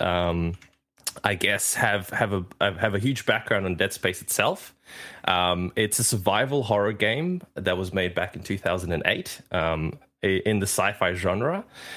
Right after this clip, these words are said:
It was originally made by Visceral Games. Um, at the time, I believe they were called E A Redwood Shores. They've now gone through multiple different namings, and I don't even think they exist as a studio. It's now a different name.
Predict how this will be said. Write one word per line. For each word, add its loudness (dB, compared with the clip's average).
It 4
was 2
originally 0
made 0
by 2
Visceral 0
Games. 0
Um, 2
at 0
the -6
time, 0
I 2
believe 0
they 0
were 0
called 0
E 0
A 2
Redwood -2
Shores. -2
They've -2
now 4
gone 0
through 0
multiple 0
different 0
namings, 2
and 2
I 2
don't 0
even -2
think -4
they 0
exist -6
as -10
a -6
studio. 0
It's -4
now 2
a 0
different -4
name. 2